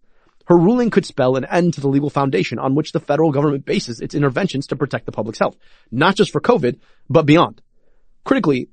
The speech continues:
the Justice Department announced that it'll appeal the ruling, though it won't seek a stay of the court's decision, meaning masks can stay off in public transit for now.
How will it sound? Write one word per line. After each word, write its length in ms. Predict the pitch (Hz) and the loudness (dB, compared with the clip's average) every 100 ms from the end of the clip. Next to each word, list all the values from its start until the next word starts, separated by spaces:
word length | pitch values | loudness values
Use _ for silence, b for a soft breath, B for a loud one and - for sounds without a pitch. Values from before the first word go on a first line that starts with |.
| - | -4
the 100 | 180 | -2
Justice 300 | 269 285 220 | 0 -4 -8
Department 380 | 165 170 160 143 | -4 -2 -2 -4
announced 280 | 110 107 | -4 -8
that 60 | 127 | -6
it'll 220 | 127 123 | -4 -4
appeal 260 | 113 - 175 | -4 -4 -2
the 100 | 123 | 0
ruling, 280 | 170 123 - - | 0 -2 -8 -2
though 320 | 151 185 180 | 2 2 -2
it 140 | - | -6
won't 240 | 202 339 - | -4 -4 -4
seek 160 | 220 | -4
a 60 | 165 | -4
stay 320 | - 202 160 | -2 0 2
of 80 | 113 | 0
the 80 | 113 | -4
court's 240 | 127 - | -6 -6
decision, 380 | - 180 120 - _ _ _ _ | -4 -2 -2 -8 _ _ _ _
meaning 320 | 147 165 175 147 | 0 2 2 2
masks 400 | 185 185 - - | 2 0 -4 -4
can 160 | 139 | -2
stay 200 | - 156 | 0 2
off 260 | 170 131 - | 2 2 -2
in 100 | 117 | -4
public 240 | 123 117 | -2 -2
transit 300 | - 104 104 | -6 -10 -12
for 100 | - | -8
now. 240 | 117 123 | -4 -6